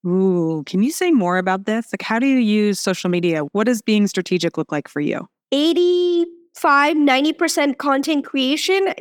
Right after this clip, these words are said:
Speaker 2: ten percent response and, and engagement and sort of reacting to what's happening on social media. Majority of my time, I spend creating content. I create content on marketing, on P R, for how technology brands should stand out in this digital age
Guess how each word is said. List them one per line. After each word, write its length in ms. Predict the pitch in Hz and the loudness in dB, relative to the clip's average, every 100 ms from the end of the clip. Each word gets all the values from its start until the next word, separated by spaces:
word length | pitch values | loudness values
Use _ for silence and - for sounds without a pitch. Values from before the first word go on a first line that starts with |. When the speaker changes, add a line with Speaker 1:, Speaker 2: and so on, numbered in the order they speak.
| - | -8
Speaker 2:
ten 320 | 277 269 285 | 0 0 0
percent 480 | 320 294 285 254 247 | 0 0 2 0 0
response 680 | 220 254 - 240 220 233 - - | -4 -4 -2 -2 -2 -4 -8 -2
and, 180 | 208 - | -2 0
and 160 | 220 220 | 0 2
engagement 720 | 220 220 220 190 220 214 - | 0 0 -2 0 0 0 0
and 280 | 208 196 196 _ _ | -2 -2 -4 _ _
sort 220 | - 254 | -4 0
of 180 | 240 202 | 0 -2
reacting 640 | 226 226 214 220 - 208 208 | 0 2 2 0 -2 -2 0
to 100 | 185 | 0
what's 200 | 185 - | -2 0
happening 400 | 175 - 190 165 | -2 -2 -2 -2
on 120 | 143 | -4
social 340 | - 170 - | -6 -8 -8
media. 300 | - - - - _ _ _ - | -12 -14 -16 -20 _ _ _ -6
Majority 540 | 254 208 - 285 392 392 | -6 -4 -2 0 2 2
of 80 | |
my 120 | 339 269 | 2 -2
time, 400 | - 233 277 359 - _ | -2 0 2 0 -4 _
I 240 | 226 240 285 | 0 2 0
spend 380 | - 277 262 247 | -2 -2 0 0
creating 340 | 240 233 202 | 0 0 -2
content. 400 | - 190 202 190 | -4 -4 -4 -4
I 60 | 208 | -6
create 280 | - 247 - | -2 -4 -2
content 360 | 233 226 214 | -2 0 -2
on 180 | 196 196 | -2 0
marketing, 600 | 202 233 269 254 254 269 _ _ - | 0 0 -2 0 0 -4 _ _ -4
on 280 | 214 202 202 | 0 0 -2
P 260 | - 202 233 | -6 -2 0
R, 460 | 254 247 240 226 - - - | 2 2 0 -2 -6 -18 -4
for 240 | 220 202 - | -2 -2 -2
how 180 | 214 233 | -2 -2
technology 540 | 233 - 220 226 247 | -4 -2 -2 0 -2
brands 340 | - 214 214 | -2 -2 -2
should 220 | - 208 202 | -2 -6 -6
stand 340 | - 185 196 | -4 -4 0
out 220 | 226 262 | 0 0
in 80 | 262 | 0
this 160 | 262 240 | -2 -2
digital 440 | 247 226 240 233 | -2 0 0 0
age 280 | 226 233 226 | 0 -2 -4